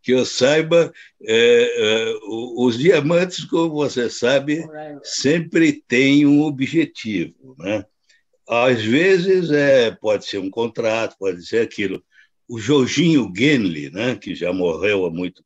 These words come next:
Speaker 1: tempo, né, quando ele morreu, saiu sobre ele um, um, um obituário fantástico do Financial Times,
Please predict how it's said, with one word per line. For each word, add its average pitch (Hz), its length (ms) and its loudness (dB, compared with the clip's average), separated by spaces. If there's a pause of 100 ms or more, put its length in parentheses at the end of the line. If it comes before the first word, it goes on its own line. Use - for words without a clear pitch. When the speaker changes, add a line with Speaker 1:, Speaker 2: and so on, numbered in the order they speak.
Speaker 1:
tempo, 110 560 -6
né, 110 180 -12 (760)
quando 117 340 0
ele 107 160 2
morreu, 101 680 0 (340)
saiu 104 540 -2
sobre 95 440 -6
ele 107 380 -2
um, 101 340 -6
um, 90 500 -6 (280)
um 95 120 -4
obituário 101 600 -2
fantástico - 1000 -6 (540)
do 90 160 -8
Financial 101 680 -2
Times, 98 540 -6